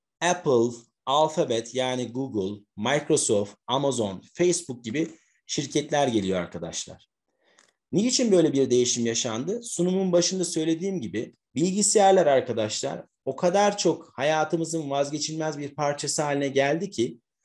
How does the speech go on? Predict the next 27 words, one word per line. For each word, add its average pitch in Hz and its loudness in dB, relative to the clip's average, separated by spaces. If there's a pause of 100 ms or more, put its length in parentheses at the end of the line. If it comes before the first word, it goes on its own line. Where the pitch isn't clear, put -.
(160)
hemen 226 4
hemen 175 2
tüm 233 -4
sektörlerde 139 -2
bilgisayarları 151 -2
kullanıyoruz. 90 -8 (760)
Örneğin 202 4
bir 196 2
bankacılık 185 2
uygulamasına 117 -2
bir 170 -4
yerden 160 2
bir 147 -8
yere 135 0
bir 135 -8
para 135 2
göndermek 113 2
için 151 -8
mobil 143 -2
uygulamalar 131 2
geliştiriyoruz. - -8 (560)
Örneğin 185 4
enerji 156 2
sektöründe, 113 -2
örneğin 160 0
savunma 143 -2
sektöründe, 101 -6